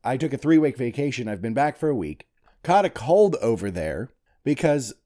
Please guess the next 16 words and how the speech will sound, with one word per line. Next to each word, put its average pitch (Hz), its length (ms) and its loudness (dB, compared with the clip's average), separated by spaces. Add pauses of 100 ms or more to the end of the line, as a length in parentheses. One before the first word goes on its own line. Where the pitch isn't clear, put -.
(160)
someone 170 680 0
in 127 100 -2
the 131 80 0
house 123 340 -2
I 123 100 0
was 113 180 0
staying 165 460 0
at 80 260 -6 (280)
decided 135 560 -2
to 131 160 -2
go 147 560 2
play 139 560 0
soccer 123 800 -2 (360)
in 156 220 2
freezing 151 600 0
weather 113 480 0